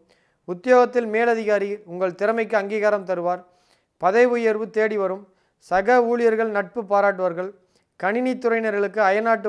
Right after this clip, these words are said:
வாய்ப்புகள் தேடி வரும். மார்ச், ஏப்ரல் மாதங்களில் புது சலுகைகள் கிடைக்கும். கலைஞர்களை பொறுத்த வரைக்கும் வெளிநாடு வாய்ப்புகள், வேறு மொழி வாய்ப்புகள்லாம் நிறையா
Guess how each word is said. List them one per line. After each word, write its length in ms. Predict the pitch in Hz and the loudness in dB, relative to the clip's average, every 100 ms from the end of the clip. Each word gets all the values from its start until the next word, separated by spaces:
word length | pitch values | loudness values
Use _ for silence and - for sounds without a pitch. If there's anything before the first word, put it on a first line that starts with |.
| 202 | 0
வாய்ப்புகள் 420 | 196 185 190 185 | 0 -4 -8 -6
தேடி 180 | 185 180 | -6 -6
வரும். 180 | 170 185 _ _ _ _ 156 | -6 -8 _ _ _ _ -2
மார்ச், 320 | 175 233 233 240 | 4 4 4 2
ஏப்ரல் 300 | 226 220 220 202 | 2 2 -2 0
மாதங்களில் 440 | 196 196 190 202 202 | -2 -2 -4 -6 -8
புது 160 | 214 240 226 | -8 -6 -4
சலுகைகள் 440 | 202 202 196 196 180 | -2 -2 -4 -6 -6
கிடைக்கும். 320 | 170 165 180 _ _ _ _ _ - | -10 -10 -16 _ _ _ _ _ 0
கலைஞர்களை 440 | 214 254 254 247 220 | 2 2 2 2 0
பொறுத்த 200 | 214 208 | -4 -4
வரைக்கும் 280 | 196 190 180 | -6 -6 -8
வெளிநாடு 360 | 170 226 247 226 214 | -6 0 2 4 2
வாய்ப்புகள், 360 | 202 196 208 202 | 2 -2 -2 2
வேறு 160 | 233 233 | 2 2
மொழி 140 | 220 220 | -4 -2
வாய்ப்புகள்லாம் 560 | 208 185 180 185 190 175 | -2 -4 -8 -8 -8 -6
நிறையா 180 | 180 | -6